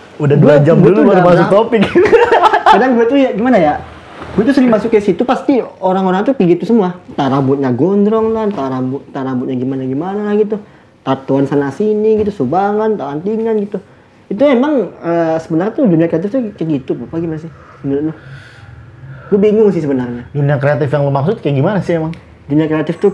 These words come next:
Speaker 2: kayak dunia perfilman gitu, contohnya. Dunia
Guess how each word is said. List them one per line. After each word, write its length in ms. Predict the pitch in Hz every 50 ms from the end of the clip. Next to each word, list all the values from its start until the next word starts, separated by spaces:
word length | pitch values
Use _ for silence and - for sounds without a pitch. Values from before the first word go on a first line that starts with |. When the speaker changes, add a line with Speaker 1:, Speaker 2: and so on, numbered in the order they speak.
| - -
Speaker 2:
kayak 640 | - 160 151 143 139 135 131 131 127 127 123 - -
dunia 280 | 131 127 123 127 127
perfilman 580 | - 135 - - 120 117 113 113 117 120 117 113 113
gitu, 160 | 113 - 113 117 -
contohnya. 420 | - 113 110 - 110 107 107 107 110 - - - - - - -
Dunia 600 | 131 123 127 123 123 123 123 127 123 123 123 120